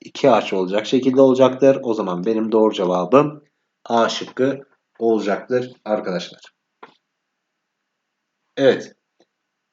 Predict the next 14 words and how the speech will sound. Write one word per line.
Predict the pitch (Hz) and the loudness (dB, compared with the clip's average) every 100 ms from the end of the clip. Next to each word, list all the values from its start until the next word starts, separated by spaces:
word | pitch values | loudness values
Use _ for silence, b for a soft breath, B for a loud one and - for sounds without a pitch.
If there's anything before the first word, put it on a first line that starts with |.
| _ | _
Tümsek | - 160 - 180 175 | -2 -2 0 0 4
ayna, | 156 147 143 123 120 - | 4 4 0 -2 -8 -6
e, | 117 107 104 104 101 101 101 101 - | -2 0 0 -2 -2 -2 -4 -6 -6
kaldı. | - 120 117 110 151 175 170 | 0 4 4 4 4 4 2
Mantık | 147 151 151 - - | 0 2 2 0 2
aslında | 135 - 131 117 107 | 2 2 -4 -2 -2
aynı. | 113 120 156 156 156 160 - - _ _ _ _ _ _ _ - | 2 4 4 4 4 2 -2 -20 _ _ _ _ _ _ _ -4
Bizim, | 127 139 147 147 - _ | 2 4 4 2 -14 _
e, | 131 117 107 104 104 101 98 95 | 2 4 6 4 2 -2 -6 -8
çukur | - - | -8 4
aynada | 143 127 113 110 | 4 4 0 0
görüntü | 107 104 113 113 | 2 0 0 0
oluşumunu | 127 113 107 107 98 98 98 | 0 2 -2 -6 -8 -6 6
da | 143 156 - | 6 6 -2